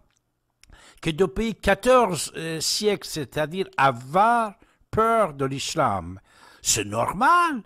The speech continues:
Vous-même, votre frère, premier ministre d'Iran, un grand général iranien, il était assassiné par les islamistes. Il portait le nom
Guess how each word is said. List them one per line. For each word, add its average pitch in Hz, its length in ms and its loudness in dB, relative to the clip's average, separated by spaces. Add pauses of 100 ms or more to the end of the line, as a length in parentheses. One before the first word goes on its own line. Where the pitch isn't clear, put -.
(840)
Vous-même, 247 680 2 (100)
votre 196 640 -2
frère, 247 600 -2 (220)
premier 247 500 0
ministre 214 520 -2
d'Iran, 170 500 0 (260)
un 202 180 -2
grand 202 380 2
général 214 520 2
iranien, 185 600 0 (220)
il 165 160 -4
était 180 280 -4
assassiné 220 680 -2 (340)
par 196 140 2
les 190 200 0
islamistes. 185 680 -4 (1200)
Il 147 160 0
portait - 480 2
le 262 160 4
nom 240 320 2